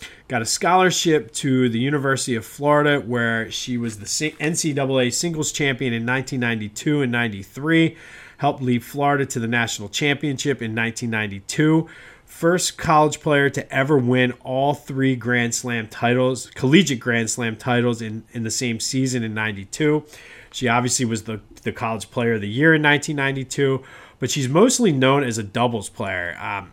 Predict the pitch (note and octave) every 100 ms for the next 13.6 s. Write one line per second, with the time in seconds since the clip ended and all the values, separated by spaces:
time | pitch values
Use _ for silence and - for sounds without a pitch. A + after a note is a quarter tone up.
0 | - - C3+ A#2 - - F#3 - F3 D3+
1 | C#3 - C#3 C3+ C3 B2 A#2 G#2+ A#2+ B2
2 | B2+ B2+ - - - - G2 G#2 A#2 G#2
3 | C3 C3+ B2 C3+ - C#3+ B2+ C3 G#2+ A#2+
4 | A2 A2 A2 A2 - G#2+ G2+ G2+ A#2+ A#2+
5 | - A#2+ A2+ A2 - D#3 D#3+ D3+ D3 C#3
6 | B2 C3 C3 C3 - B2 B2 B2 A#2+ -
7 | - - - A2 G#2+ B2+ B2+ A#2+ A#2 C3+
8 | C3 C#3+ C3 B2 B2 B2+ G2 A2 G2+ -
9 | A2 - C3+ C#3 C#3 C#3 C3+ C3 - -
10 | - - - _ _ - - A#2+ A2+ A#2
11 | F#3 B3 - D#3 G#2+ A2 G#2+ - - C#3
12 | A#2 A2+ D3+ G3 D#3+ A#2 - F3+ A2 B2
13 | A2+ G#2+ A#2 A2+ A2 G#2+